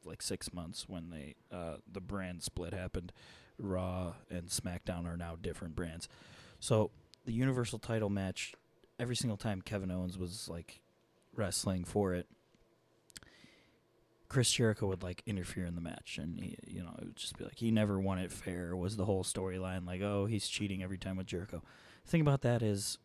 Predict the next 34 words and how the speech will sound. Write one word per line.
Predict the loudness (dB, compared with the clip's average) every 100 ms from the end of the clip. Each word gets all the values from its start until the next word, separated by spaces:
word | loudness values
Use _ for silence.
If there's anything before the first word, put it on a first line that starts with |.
| -2
well, | 0 0 -2
this | -4
is | -2
just | -2 -2 -2
a |
small | 0 0 -2
tangent. | -2 -2 -2 -2 -6 -12 -20 -20 -4
Um, | -2 -2 -4 -10 _ -20 _ 0
everybody | 6 8 8
loves | 6 4 2 0 -4 -6 -12 _ 0
both | 0
of | 0
them. | -6 -6 -4
Like, | -4
the | 0
crowd | 4 4
loves | 4 0 4
them, | 4 4
but | 2 -2 _
they're | -2
trying | 0 4 4 4
to | 4 2
make | 2 0 0
it | -4 -4
so | -2
that | -4 -4
they're, | -6 -6
like, | -8 -8 -10
bad | -10 -10
guys, | -12 -10 -10
but | -6 -6
it's | -2
not | -2 -2
working. | -8 -10 -14 -16